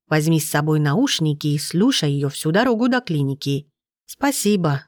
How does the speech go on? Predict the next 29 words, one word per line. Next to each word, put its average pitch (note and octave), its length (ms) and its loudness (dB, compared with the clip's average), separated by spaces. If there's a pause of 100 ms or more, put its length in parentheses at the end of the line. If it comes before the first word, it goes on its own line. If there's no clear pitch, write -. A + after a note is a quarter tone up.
(500)
Вяло F3 300 2
улыбнулась F3 640 2
Катя A#3 320 -2
и, E3+ 80 2
зажав E3+ 360 0
телефон F3 440 0
плечом, G#3+ 420 0
надела F#3+ 340 2
льняные E3+ 480 2
брюки F#3 320 -2
для E3 160 0
беременных. C#3 720 -2 (360)
"Я A3+ 180 2
наберу B3+ 320 2
тебя, D#3+ 240 -2
когда D#3+ 300 0
всё E3 180 -2
сделаем. D#3 580 0 (440)
А F#3 100 -2
ты D4+ 140 0
поезжай G#3 440 2
на G#3 120 4
репетицию G3 600 0
и F#3 120 4
не F#3 160 2
забивай A#3+ 400 0
голову G#3 340 0
моими F3 340 0
проблемами". D#3 680 -2